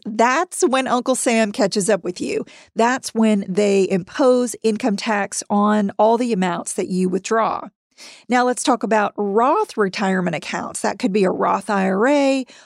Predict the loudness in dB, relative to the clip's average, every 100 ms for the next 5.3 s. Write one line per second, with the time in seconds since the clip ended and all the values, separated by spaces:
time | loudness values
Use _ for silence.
0 | -4 0 2 0 -4 -6 0 2 2 0
1 | 0 -2 -2 0 2 2 2 0 0 -2
2 | -2 0 2 2 0 -8 -10 -4 -2 -2
3 | 0 0 0 0 0 0 0 -2 -4 -4
4 | -2 -2 -4 -6 -4 -6 -6 -8 -2 0
5 | 0 -4